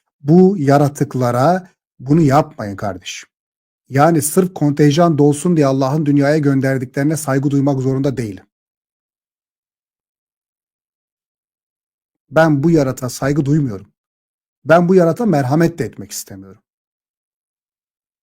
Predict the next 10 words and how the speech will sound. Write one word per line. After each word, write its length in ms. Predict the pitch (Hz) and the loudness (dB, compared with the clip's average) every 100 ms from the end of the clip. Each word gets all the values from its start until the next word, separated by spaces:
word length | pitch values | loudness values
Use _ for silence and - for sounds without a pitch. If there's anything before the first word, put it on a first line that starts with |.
| _ _ _ _ _ _ _ _ _ _ - | _ _ _ _ _ _ _ _ _ _ -10
Bu 100 | 160 | -4
kadar 380 | 151 156 156 139 | 0 0 2 0
net. 340 | 135 - - _ _ _ _ _ _ _ _ _ _ _ _ _ _ _ _ _ _ _ _ _ _ _ _ _ _ _ _ _ _ _ _ _ _ - | -2 -8 -18 _ _ _ _ _ _ _ _ _ _ _ _ _ _ _ _ _ _ _ _ _ _ _ _ _ _ _ _ _ _ _ _ _ _ -2
Yok 260 | 139 185 165 | 0 2 2
efendim, 360 | 151 165 135 | 0 0 0
Kürtçe 340 | 131 175 - 165 | 0 -2 0 0
orada 220 | 156 143 | 2 2
neler 280 | 147 185 185 | 2 2 0
söylüyor 440 | - 131 110 104 | -2 -8 -8 -10
ya? 180 | 120 | -10